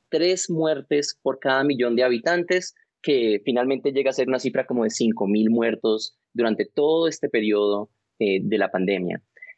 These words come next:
En Estados Unidos la cifra es de dos mil seiscientos treinta y ocho. Es decir, si China adoptara una política laxa como la de Estados Unidos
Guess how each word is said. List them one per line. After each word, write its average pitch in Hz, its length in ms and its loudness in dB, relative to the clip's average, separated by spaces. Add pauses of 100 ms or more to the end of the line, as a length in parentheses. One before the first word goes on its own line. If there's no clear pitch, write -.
(140)
En 127 100 2
Estados 170 500 0
Unidos 151 380 0
la 135 100 2
cifra 151 360 0
es 139 60 -8
de 151 120 -2
dos 117 260 -4
mil 156 460 2
seiscientos 143 1080 -2
treinta 117 380 0
y 107 60 4
ocho. 110 300 -2 (580)
Es 135 140 0
decir, 151 340 0
si 120 200 -2
China 160 340 2
adoptara 120 380 0
una 151 200 -2
política 131 460 -2
laxa 120 580 -2 (160)
como 139 220 -2
la 120 100 2
de 107 80 0
Estados 120 440 -2
Unidos 110 600 0